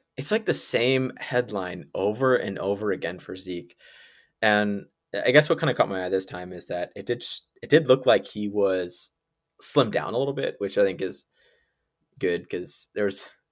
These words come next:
a few seasons there where he was looking a little pudgy, and it didn't seem to perfect his informed performance on the field or just at least how much workload he was getting.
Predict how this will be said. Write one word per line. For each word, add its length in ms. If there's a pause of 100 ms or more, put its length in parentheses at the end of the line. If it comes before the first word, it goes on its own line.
(380)
a 40
few 540 (520)
seasons 400
there 200
where 140
he 220
was 400
looking 420 (720)
a 40
little 180
pudgy, 580 (140)
and 420 (100)
it 60
didn't 200
seem 140
to 60
perfect 380
his 260 (160)
informed 400
performance 560
on 80
the 60
field 320
or 60
just 160
at 40
least 140
how 80
much 160
workload 360
he 120
was 160
getting. 340